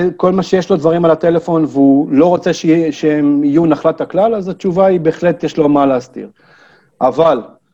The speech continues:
אה, בסוף, אנחנו, אני תמיד, אגב, מגיע להרצאות ואומרים לי, "למה אני חשוב? למה אני מעניין? מי, מי בכלל רוצה לתקוף אותי?"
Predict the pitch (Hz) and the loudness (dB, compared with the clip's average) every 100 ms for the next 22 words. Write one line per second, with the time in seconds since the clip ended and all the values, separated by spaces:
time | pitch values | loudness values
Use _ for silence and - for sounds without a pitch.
0 | _ _ _ _ - 120 120 113 - 214 | _ _ _ _ -6 -2 -2 -2 0 0
1 | 214 - - _ 139 147 - 175 165 143 | 0 -4 -20 _ -4 -2 -2 -6 -2 0
2 | 143 160 180 156 156 143 139 170 156 135 | 0 0 0 0 0 0 2 2 2 0
3 | 160 170 143 143 147 180 175 175 170 143 | 0 0 2 0 0 0 2 2 2 -2
4 | - _ 135 160 175 170 151 143 - 240 | -10 _ 0 0 2 0 0 0 2 4
5 | 226 160 147 160 156 151 147 139 156 220 | 4 2 2 2 2 2 2 2 2 2
6 | 226 175 165 170 165 160 165 175 196 190 | 0 -2 -2 -2 -2 -4 -4 -2 0 0
7 | 185 165 185 151 - 226 226 220 | 0 -2 -4 -4 -2 -4 -4 -12